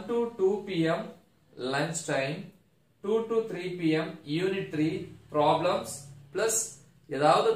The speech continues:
தேர்ட் யூனிட்ல வந்து கம்ப்ளீட் பண்ணாம போர்ஷன்ஸ் வச்சிருந்தீங்கன்னா அந்த போர்ஷனை கம்ப்ளீட் பண்ணிருங்க, இன்கம்ப்ளீட் போர்ஷன். Then three to five P M, unit four-ல வந்து four point one point two.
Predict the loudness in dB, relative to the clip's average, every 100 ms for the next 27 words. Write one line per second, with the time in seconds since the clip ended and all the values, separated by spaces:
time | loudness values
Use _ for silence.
0 | 4 2 2 -2 0 0 0 0 -2 0
1 | 2 0 0 -2 -2 -2 -2 -2 -2 -4
2 | -6 -6 -4 -4 -4 -4 -2 -4 -4 -4
3 | -4 0 -2 -2 -6 -8 -12 -10 -6 -2
4 | -2 -2 -4 -6 -8 -8 -6 -4 -2 -2
5 | -4 -6 -8 -8 -12 -16 -20 -20 -18 -18
6 | -18 -12 -2 -2 -2 -2 -2 -2 -4 2
7 | 4 4 2 0 0 0 -2 -2 -4 -2
8 | 0 2 2 0 0 -4 -2 0 0 0
9 | -2 0 -4 -2 -2 -2 -2 -2